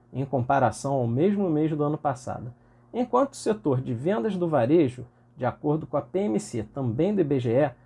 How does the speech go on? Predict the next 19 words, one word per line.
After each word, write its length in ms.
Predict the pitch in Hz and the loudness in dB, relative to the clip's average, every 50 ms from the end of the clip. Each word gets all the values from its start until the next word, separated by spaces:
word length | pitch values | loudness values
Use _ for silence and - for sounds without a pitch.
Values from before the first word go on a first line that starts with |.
| _ _ _ _ | _ _ _ _
avançou 540 | - - 165 175 175 135 123 127 143 143 156 | -2 0 2 4 2 2 2 0 -2 -2 -2
dois 360 | - 135 120 143 165 170 160 | -2 0 2 4 4 4 4
vírgula 360 | 170 165 165 165 160 165 156 | 2 0 0 0 2 0 0
sete 300 | 156 - 151 156 151 - | 0 -2 -4 -4 -4 -6
por 180 | - - 135 - | -12 -12 -12 -12
cento 320 | - - 135 143 139 - | -8 -6 -6 -6 -4 -4
no 120 | 180 180 180 | -4 -2 0
mesmo 300 | 175 151 147 143 160 156 | 2 2 2 0 -2 -4
período. 440 | - 180 185 165 117 98 87 87 - - _ _ _ _ _ _ _ _ _ _ _ _ _ _ _ _ _ _ | 0 0 0 0 0 -4 -6 -10 -14 -18 _ _ _ _ _ _ _ _ _ _ _ _ _ _ _ _ _ _
Com 140 | - 247 285 | 0 2 4
exceção 480 | 339 302 - - 196 208 - 190 180 | 4 4 4 2 0 4 4 4 4
do 100 | 170 160 | 6 4
Nordeste, 720 | 147 131 110 95 120 117 131 160 156 127 - - - - - _ | 2 2 0 -2 -2 2 4 4 4 2 0 -4 -12 -20 -20 _
com 140 | _ - 131 | _ -6 -2
retração 640 | 123 151 160 160 - 143 123 123 127 - 123 117 110 | 0 -2 -2 0 2 2 2 2 2 -4 -4 -4 -2
de 100 | 101 110 | -4 -4
um 100 | 113 107 | -6 -6
por 220 | - 117 - - | -8 -12 -18 -12
cento, 420 | - - 175 156 120 - - _ | -2 0 2 2 0 -2 -4 _